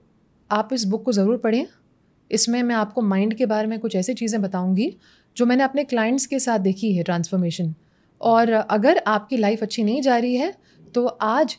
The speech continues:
इस मोमेंट में भी लाइफ बदल सकती है, आप करके देखिए। तो इंटरेस्ट जागा। नेक्स्ट चैप्टर पढ़ा, चैप्टर था फॉरगिवनेस पे। तो मुझे ऐसा लगा जैसे, you know, यूनिवर्स मुझे मैसेज भेज रहा है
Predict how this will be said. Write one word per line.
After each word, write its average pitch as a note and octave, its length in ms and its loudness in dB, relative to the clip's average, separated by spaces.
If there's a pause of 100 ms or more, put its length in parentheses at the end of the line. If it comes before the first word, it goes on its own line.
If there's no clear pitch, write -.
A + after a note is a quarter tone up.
इस C4 160 -2
मोमेंट A#3+ 340 0
में D4 100 -4
भी D#4+ 80 0
लाइफ C4 240 0
बदल A3+ 240 4
सकती G#3+ 380 -2
है, C3+ 180 -6 (680)
आप A3 160 0
करके A3+ 320 2
देखिए। F3 400 0 (460)
तो - 100 -2
इंटरेस्ट C#4+ 480 4
जागा। F#3 400 2 (300)
नेक्स्ट C4 360 4
चैप्टर A#3 400 4
पढ़ा, A#3+ 380 2 (240)
चैप्टर A3+ 300 2
था F#4 100 2
फॉरगिवनेस C4+ 540 2
पे। F#3+ 120 -4
तो - 360 -8
मुझे C4 160 4
ऐसा E4+ 180 4
लगा B3+ 240 6
जैसे, C4 380 4
you C#4 80 2
know, D#4+ 160 -2
यूनिवर्स A#3+ 440 2
मुझे B3 180 0
मैसेज A3 320 2
भेज G3 260 2
रहा F3 80 4
है E3 180 2